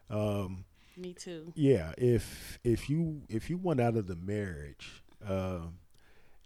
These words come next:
Speaker 1: which chances are, okay, as a Christian, you should not want out.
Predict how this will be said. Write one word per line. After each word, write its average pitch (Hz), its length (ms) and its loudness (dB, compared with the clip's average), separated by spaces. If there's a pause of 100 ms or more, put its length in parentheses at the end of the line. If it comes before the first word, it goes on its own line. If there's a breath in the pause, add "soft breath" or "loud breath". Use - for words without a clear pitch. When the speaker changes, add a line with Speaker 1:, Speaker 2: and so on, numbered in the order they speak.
(120)
Speaker 1:
which 113 580 4 (200)
chances 123 500 4
are, 107 480 2 (560)
okay, 76 160 -12
as 90 180 -4
a 87 60 -8
Christian, 123 440 0
you 92 120 0
should 120 260 2
not 85 200 -2
want 78 200 -4
out. 69 260 -10